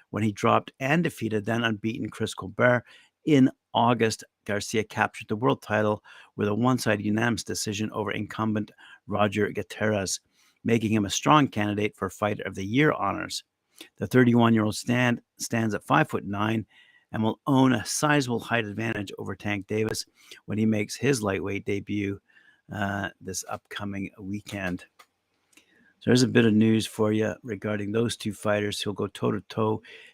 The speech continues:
headlining this event at the Capital One Arena. On the undercard, we have quite a glittery lineup of young rising stars.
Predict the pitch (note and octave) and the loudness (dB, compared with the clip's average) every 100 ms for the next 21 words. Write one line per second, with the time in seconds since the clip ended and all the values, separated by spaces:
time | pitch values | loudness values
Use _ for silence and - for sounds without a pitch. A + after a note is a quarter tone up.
0 | - B2 A#2 A2+ G#2+ G#2 G#2+ G#2 G#2+ - | 2 2 4 4 6 4 2 0 -2 -4
1 | G2+ G#2+ G#2 G2+ - - - G2+ A2 G#2 | -4 -4 -2 -4 -6 -12 -8 -4 -2 0
2 | G#2+ G2+ G2 G#2+ A#2 A2 G2 _ _ _ | 0 0 -4 0 2 0 -4 _ _ _
3 | _ _ _ _ _ _ _ - A2+ C3 | _ _ _ _ _ _ _ 0 6 8
4 | C3+ F3+ F#3+ C#3+ B2 F#2+ - - _ _ | 10 8 8 8 6 6 -2 -16 _ _
5 | G#2 A2+ A#2 G#2+ - - B2+ A#2+ G#2 B2 | -2 2 2 0 -2 -2 -2 -6 0 4
6 | D3+ D#3+ B2 G#2 B2 D3+ G2+ F#2+ G#2 G2 | 6 4 2 2 4 6 4 2 -6 -4
7 | A2 A#2 C#3 D3+ B2+ - _ _ _ F#2+ | 0 2 4 2 -2 -10 _ _ _ -4
8 | G#2+ B2+ C3+ C#3+ C3 - B2 A2+ F#2 F2 | 2 2 4 2 0 -2 0 2 2 -2
9 | - | -8